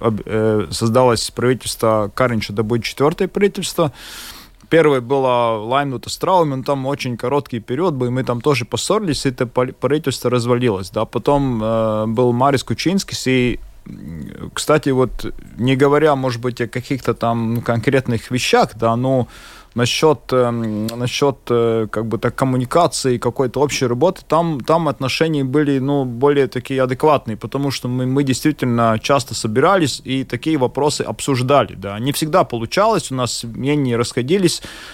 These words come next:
но это, ну, чтобы что-то вообще придумать, первое, что надо делать, это надо общаться, да. И, к сожалению, когда вот это первое, э, правительство Каринша было, ну, там п-, первая тематика, вы,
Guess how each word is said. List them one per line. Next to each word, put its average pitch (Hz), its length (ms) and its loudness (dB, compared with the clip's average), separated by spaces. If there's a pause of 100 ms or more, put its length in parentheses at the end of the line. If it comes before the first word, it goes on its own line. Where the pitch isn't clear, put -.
(140)
но 139 120 4
это, 165 340 2
ну, 135 220 -8
чтобы 147 280 0
что-то 170 320 0
вообще 135 280 0
придумать, 170 640 0
первое, 151 300 2
что 135 180 -4
надо 127 140 -2
делать, 156 300 2
это 131 100 -12
надо 147 240 0
общаться, - 500 -2
да. 113 300 -4 (640)
И, 131 280 2
к - 80 -8
сожалению, 156 580 2
когда 135 360 0
вот 131 240 -2
это 123 160 -4
первое, 117 1000 0
э, 107 80 -12
правительство 123 540 -6
Каринша 120 520 -2
было, 107 260 -4
ну, 135 120 -4
там 170 400 2
п-, 135 80 -6
первая 170 400 2
тематика, 139 600 -4
вы, 131 260 -4